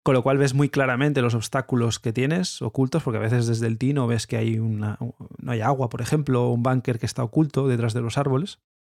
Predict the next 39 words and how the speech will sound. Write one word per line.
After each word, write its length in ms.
Tiene 220
la 80
ventaja 400
de 120
que 80
aquí, 280
en 160
la 120
modalidad 400
gratuita, 460
ya 200
puedes 300
ir 140
traqueando 500
cada 220
golpe 340
que 120
das, 500
obviamente 400
directamente 560
desde 240
el 80
móvil, 400
en 60
la 100
parte 220
gratuita. 420
Si 140
tú 140
tuvieras 500
un 80
reloj, 260
pues 200
podrías 580
también 260
hacerlo 300
desde 160
el 80
reloj. 380